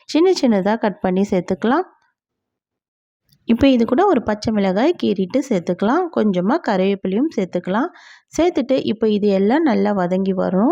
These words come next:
இந்த வெங்காயத்தோட பச்சை வாசனை எல்லாம் போயிட்டு இந்த வெங்காயம் நல்லா பொன்னிறமா மாறி வரணும். அந்த அளவுக்கு வதக்கி விட்டுடலாம். இப்போ வெங்காயம் நல்லா கலர் மாறி வந்ததுக்கப்புறமா இதில் ரெண்டு ஸ்பூன் அளவுக்கு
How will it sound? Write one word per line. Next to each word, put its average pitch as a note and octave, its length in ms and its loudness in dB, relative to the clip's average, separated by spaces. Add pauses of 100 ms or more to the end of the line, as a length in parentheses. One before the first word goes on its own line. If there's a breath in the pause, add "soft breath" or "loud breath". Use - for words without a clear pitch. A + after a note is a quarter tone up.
(120)
இந்த G3 180 2
வெங்காயத்தோட F#3 600 0
பச்சை F#3 300 -4
வாசனை F#3+ 300 0
எல்லாம் F3+ 240 0
போயிட்டு F3 320 0 (560 loud breath)
இந்த A#3+ 180 4
வெங்காயம் D4 360 2
நல்லா F#3+ 180 0 (100)
பொன்னிறமா G#3 540 2 (120)
மாறி E3+ 300 0
வரணும். F3 260 -2 (100)
அந்த F#3+ 220 2
அளவுக்கு F#3 380 0
வதக்கி F3 360 0
விட்டுடலாம். G#3+ 520 0 (1600)
இப்போ C4+ 200 2
வெங்காயம் C#4+ 360 4
நல்லா A3 180 0 (100)
கலர் A3 300 2
மாறி G3+ 240 2
வந்ததுக்கப்புறமா F#3+ 800 2 (180)
இதில் F3+ 280 2 (180)
ரெண்டு G#3+ 260 2
ஸ்பூன் A#3+ 300 2
அளவுக்கு F#3 300 0